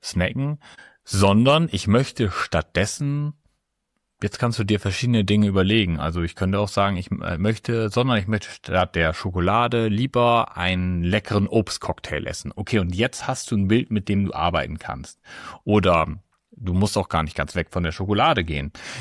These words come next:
Ich möchte nicht mehr so unkontrolliert Süßigkeiten in mich hineinstopfen, sondern ich möchte stattdessen die sch-, mich bewusst hinsetzen und meine Schokolade genießen,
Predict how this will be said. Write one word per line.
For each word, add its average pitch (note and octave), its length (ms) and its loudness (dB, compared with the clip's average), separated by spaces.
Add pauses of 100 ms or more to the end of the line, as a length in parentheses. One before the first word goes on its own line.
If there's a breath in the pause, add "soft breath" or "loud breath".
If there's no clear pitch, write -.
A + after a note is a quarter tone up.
Ich - 160 -4
möchte A#2+ 420 4
nicht A#2+ 300 2
mehr G2+ 200 4
so F#2 140 2
unkontrolliert A2+ 880 2
Süßigkeiten G2+ 760 0
in F#2+ 180 0
mich F2+ 160 0
hineinstopfen, F#2 1040 -2
sondern G#2+ 460 2
ich F#2+ 120 -4
möchte F#2+ 320 0
stattdessen G#2+ 840 0 (640 loud breath)
die G#2 120 4
sch-, - 180 -6
mich G2+ 320 -2
bewusst A2 500 0
hinsetzen B2 580 0
und G2 140 2
meine G2 220 2
Schokolade F2+ 640 2
genießen, G#2 540 4